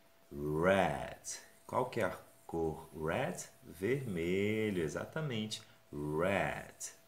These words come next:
Vermelho. Isso aí, pessoal. Outra cor vai ser o blue. Blue.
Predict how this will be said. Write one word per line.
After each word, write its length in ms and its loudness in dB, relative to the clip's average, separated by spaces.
Vermelho. 1300 0
Isso 320 -6
aí, 240 2
pessoal. 760 -4
Outra 400 -2
cor 480 6
vai 140 -4
ser 520 0
o 360 0
blue. 880 8
Blue. 640 6